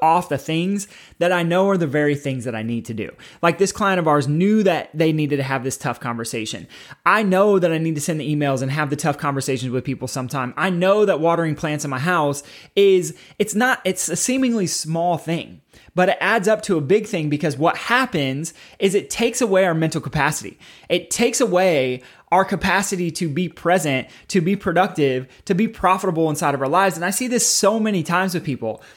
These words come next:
Like, I was having a conversation with one of our clients yesterday who I love so, so dearly. And they're like, "Hey, I'm quitting my job and I'm, like, super nervous to tell my boss." And I'm like, "Why would you not just tell your boss?" Because, like, what you're gonna do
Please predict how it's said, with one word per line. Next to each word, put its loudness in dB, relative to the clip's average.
Like, -2
I 2
was -4
having 0
a -2
conversation -2
with -2
one 2
of 0
our 4
clients -2
yesterday 2
who 2
I 4
love 2
so, 2
so 2
dearly. 2
And 2
they're 4
like, 2
"Hey, -2
I'm 0
quitting 0
my 0
job 2
and -2
I'm, -2
like, -6
super -4
nervous -4
to -12
tell -4
my -4
boss." 0
And -6
I'm -4
like, -2
"Why 4
would 0
you 0
not 0
just -4
tell 0
your 2
boss?" -2
Because, 2
like, 2
what 2
you're 2
gonna 2
do 4